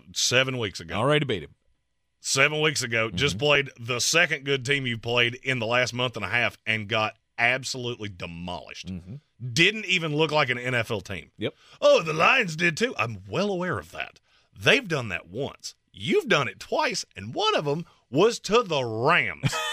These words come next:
Speaker 2: <laughs> Ah, but that was week one. You
Speaker 1: I
Speaker 2: can't
Speaker 1: don't
Speaker 2: put much into
Speaker 1: disagree.
Speaker 2: that.
Speaker 1: I don't disagree. I do not disagree with you.
Speaker 2: Okay. All
Speaker 1: And,
Speaker 2: right.
Speaker 1: and if you, i-, i-, Seattle, if you really wanna change my mind,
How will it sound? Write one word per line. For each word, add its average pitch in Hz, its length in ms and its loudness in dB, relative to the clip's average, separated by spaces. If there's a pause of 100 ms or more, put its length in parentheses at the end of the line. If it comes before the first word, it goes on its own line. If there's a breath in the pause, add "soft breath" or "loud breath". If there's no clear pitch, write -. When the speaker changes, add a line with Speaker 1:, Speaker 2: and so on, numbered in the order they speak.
Speaker 2:
<laughs> - 920 -2 (300 soft breath)
Ah, 160 140 4
but 160 140 0
that 151 160 2
was 131 140 -2
week 120 280 -4
one. 107 420 -4
You 120 60 4
Speaker 1:
I 131 40 6
Speaker 2:
can't 180 120 4
Speaker 1:
don't 247 180 4
Speaker 2:
put 107 100 0
much 269 120 2
into 285 120 0
Speaker 1:
disagree. 453 320 4
Speaker 2:
that. 90 320 -2 (100)
Speaker 1:
I 135 180 4
don't 160 380 0
disagree. 151 540 -4 (2000)
I 95 200 2
do 123 240 -2
not 269 200 -2
disagree 180 380 -2
with 90 140 -6
you. - 80 -8
Speaker 2:
Okay. 120 320 -4 (160)
All 110 80 -4
Speaker 1:
And, 127 100 4
Speaker 2:
right. 123 120 2
Speaker 1:
and 147 120 4
if 143 140 -2
you, 151 280 -2
i-, 139 300 0
i-, 139 40 -10
Seattle, 175 560 2
if 120 160 -8
you 110 120 -12
really 233 280 -2
wanna 202 240 -2
change 175 360 0
my 185 120 -2
mind, 147 480 0